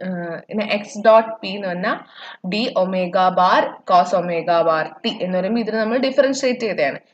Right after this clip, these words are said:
ഇത് നമ്മൾ ഒന്നും കൂടി ഡിഫറൻഷിയേറ്റ് ചെയ്താൽ എക്സ് ഡബിൾ ഡോട്ട് ടി, ഇത് velocity,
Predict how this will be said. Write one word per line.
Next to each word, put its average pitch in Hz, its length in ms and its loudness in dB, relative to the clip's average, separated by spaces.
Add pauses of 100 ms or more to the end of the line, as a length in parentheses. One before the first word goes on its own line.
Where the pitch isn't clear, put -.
(140)
ഇത് 214 140 -4
നമ്മൾ 254 280 -2
ഒന്നും 240 260 0
കൂടി 302 160 2
ഡിഫറൻഷിയേറ്റ് 214 640 -4
ചെയ്താൽ 208 280 0
എക്സ് 214 220 0
ഡബിൾ 190 240 2
ഡോട്ട് 180 280 2
ടി, 165 180 -4
ഇത് 156 80 -8
velocity, 170 600 2